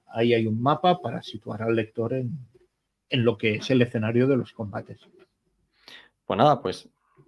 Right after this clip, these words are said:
Speaker 2: pues mucho, yo doy fe de los, <laughs> de eso que estás diciendo. Así que nada, pues lo, lo dejamos aquí y nada,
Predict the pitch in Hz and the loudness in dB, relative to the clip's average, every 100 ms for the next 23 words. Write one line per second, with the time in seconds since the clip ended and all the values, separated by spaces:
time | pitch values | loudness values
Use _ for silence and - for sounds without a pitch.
0 | _ - 98 104 - _ 127 120 139 127 | _ -4 -4 -4 -10 _ 0 8 10 10
1 | 113 101 101 - - - 147 127 117 120 | 8 6 2 -2 -8 4 6 6 6 6
2 | 110 107 95 - - - - - 107 123 | 8 6 4 -4 -8 -18 -18 0 4 8
3 | 123 123 98 - - - - _ 123 120 | 10 10 8 2 -2 -4 -10 _ 2 4
4 | 120 120 110 104 123 120 131 120 117 131 | 6 4 4 4 4 4 6 2 2 4
5 | 143 117 101 95 95 110 - | 4 2 0 -4 -2 -2 -4